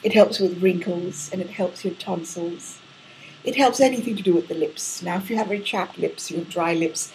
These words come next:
you've been flying and everything's become dry, don't fret.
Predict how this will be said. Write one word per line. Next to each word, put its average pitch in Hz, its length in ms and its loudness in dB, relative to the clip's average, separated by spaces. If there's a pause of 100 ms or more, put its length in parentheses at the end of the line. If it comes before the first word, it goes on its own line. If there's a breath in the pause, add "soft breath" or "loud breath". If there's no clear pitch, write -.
(280 loud breath)
you've 190 160 -2
been 190 140 0
flying 175 560 2
and 165 180 0
everything's 185 460 -2
become 170 360 -6
dry, 170 440 -2 (600 loud breath)
don't 226 220 4
fret. - 360 0